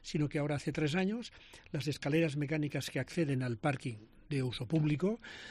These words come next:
ah, llevan tres años averiadas. Entonces, algunos vecinos hicimos unas averiguaciones,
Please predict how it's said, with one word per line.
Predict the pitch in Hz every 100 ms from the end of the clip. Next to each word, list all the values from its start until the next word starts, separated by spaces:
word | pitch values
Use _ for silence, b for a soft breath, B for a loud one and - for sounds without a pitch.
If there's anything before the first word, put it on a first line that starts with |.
| B -
ah, | 160 143 131 135
llevan | 180 143 151 143
tres | 147 147
años | 143 180 185 139
averiadas. | 131 127 107 - - b b b -
Entonces, | 147 123
algunos | 139 143 156
vecinos | 151 139 170 151 135
hicimos | 139 165 151 139
unas | 147 139 127
averiguaciones, | 135 135 131 131 180 196 226